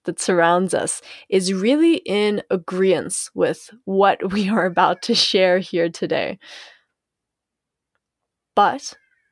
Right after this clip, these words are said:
back to my storytelling, I am going to pull a classic me storytelling move here and start this story, this exploration on pleasure,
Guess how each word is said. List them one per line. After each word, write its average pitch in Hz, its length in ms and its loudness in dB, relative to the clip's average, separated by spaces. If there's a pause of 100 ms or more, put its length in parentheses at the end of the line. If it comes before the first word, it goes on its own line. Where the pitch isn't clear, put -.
(180)
back 156 320 -4
to - 140 -6
my 226 140 0
storytelling, 202 1000 -4 (500)
I 233 280 4
am 302 200 0
going 277 240 4
to 269 80 -2
pull 233 400 0
a 208 100 -2
classic 349 640 -4
me 233 460 2
storytelling 208 800 -2
move 190 220 -2
here 240 440 -2 (480)
and 226 300 2
start 269 440 0
this 370 120 0
story, 196 500 -2
this 190 240 -6
exploration 175 1080 -2
on 208 280 2
pleasure, 170 640 -2